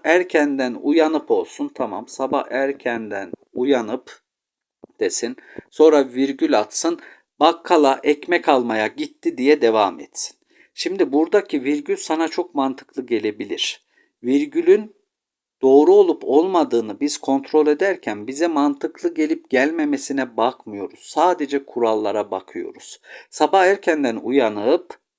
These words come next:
bak, yarım ses verdim orada, duraksadım. Bir es verdim. Es veriyor olsam dahi burada virgül kullanman nedir? Yasaktır. Bizim böyle yasaklarımız var Türkçe'de. Mantıklı olsa da bu ya-, mantıksız olsa da bu yasaklara uymak zorundasın.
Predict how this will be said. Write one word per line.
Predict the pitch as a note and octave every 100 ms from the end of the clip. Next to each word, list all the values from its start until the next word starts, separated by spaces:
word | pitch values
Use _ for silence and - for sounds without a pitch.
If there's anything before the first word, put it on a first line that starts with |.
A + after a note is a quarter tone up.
| -
bak, | G2+ - _ _ _ _
yarım | B2 B2+ D3
ses | C#3+ D3+ C#3 -
verdim | G#2+ F#2 F#2+ F#2+
orada, | F2 - F#2+
duraksadım. | - A#2+ B2 - - A#2 A#2+ G2+ _ _ _ _ -
Bir | C#3+ C#3
es | B2+ D#3 -
verdim. | A#2+ G#2 F#2 A#2 - - -
Es | C#3 F#3 A3 -
veriyor | D#3+ D#3 D3 A2+
olsam | A#2 C3+ C#3 F3+ G#3 F#3+
dahi | D3 A#2 A#2 A2+
burada | B2+ D3 D3 A2+
virgül | A2 B2+ C3+ E3+ -
kullanman | - A#2+ A#2 A2+ A#2 C#3+ D3 A#2
nedir? | B2+ D3+ C#3+ D3+ C3+
Yasaktır. | G#2 G#2 - - C#3+ C#3 - - - - - _
Bizim | C#3 D#3+
böyle | E3 F#3 D#3
yasaklarımız | B2+ A2+ C3 - A2+ A2+ A#2+ A#2+
var | G#2 F2 -
Türkçe'de. | G2+ - - E3 E3+ - - -
Mantıklı | A#2 C#3 E3+ - C3+
olsa | C#3 C#3 F3
da | A#2
bu | B2
ya-, | D3+ A#2+
mantıksız | C3 C#3 C#3 - - F3
olsa | D#3 C#3+ D3+
da | B2+ G#2
bu | C#3
yasaklara | D#3+ - C#3 - D3 D#3+
uymak | A#2 A#2 B2 C3 -
zorundasın. | G#2 G2 E2+ - - E2+